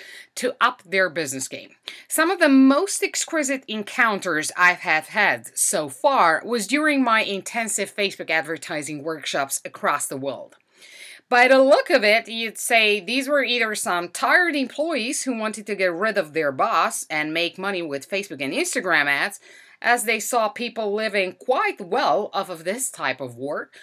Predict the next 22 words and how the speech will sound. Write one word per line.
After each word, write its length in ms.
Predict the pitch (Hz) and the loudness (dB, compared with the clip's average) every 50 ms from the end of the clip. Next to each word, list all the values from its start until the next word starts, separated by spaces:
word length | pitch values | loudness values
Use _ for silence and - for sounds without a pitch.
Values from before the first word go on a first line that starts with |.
| - _ _ _ _ _ - | -20 _ _ _ _ _ 6
or 540 | 311 349 349 294 247 226 247 277 302 302 - _ _ - | 8 10 10 10 10 8 6 4 2 -2 -10 _ _ 0
a 80 | - 240 | 0 2
bunch 300 | - 262 302 403 - - | 4 4 2 2 2 -2
of 100 | 427 - | -4 -2
small 280 | - 277 285 269 254 | 0 2 2 2 2
business 360 | - 254 285 269 233 165 - 185 | 4 2 0 0 0 -4 -4 -2
owners 460 | 165 160 160 160 170 196 240 226 - - | -2 -4 -4 -2 -2 -4 -4 -6 -8 -10
who 220 | - 240 233 220 | -10 -10 -10 -8
wanted 400 | 208 226 226 240 254 269 262 262 - | -8 -6 -6 -6 -6 -6 -8 -6 -8
to 80 | 233 | -12
get 360 | 196 175 214 214 208 208 202 _ - | -8 -4 0 2 2 0 0 _ -8
additional 680 | 160 160 156 139 139 269 311 330 - 349 320 302 277 254 | -8 -8 -8 -4 2 2 2 2 2 0 0 0 0 0
revenue 540 | - 220 240 226 175 170 170 156 147 170 190 | 4 6 6 6 4 2 -4 -4 -4 -6 -6
from 260 | - - 202 175 156 | -6 -6 -6 -6 -4
online 420 | - 196 196 196 190 180 165 160 165 | -6 -6 -4 -4 -2 0 0 2 2
advertising 720 | 185 185 156 165 151 131 156 151 151 147 139 156 160 165 - - - - - - - _ - | 2 0 0 -4 -6 -4 -4 -4 -4 -4 -4 -6 -10 -10 -12 -16 -20 -20 -20 -20 -20 _ -2
alongside 880 | 254 277 294 285 285 285 302 302 277 - - 190 175 170 170 175 170 151 | 2 2 4 6 6 6 6 4 0 0 0 4 4 6 4 4 2 0
their 460 | 165 160 160 160 156 156 156 147 - _ _ _ _ _ | 0 2 4 4 4 4 2 0 -2 _ _ _ _ _
offline 540 | - - 175 165 - - - 143 127 127 127 | -6 -2 -2 -2 -2 -4 -6 -4 -4 -4 -4
shops, 420 | 127 - - 123 - - - - | -6 -4 -6 -6 -6 -8 -14 -16
for 180 | - - - 110 | -18 -18 -18 -18
example. 560 | 107 113 117 107 85 90 - _ - - - | -18 -18 -18 -18 -18 -18 -20 _ -20 -20 -20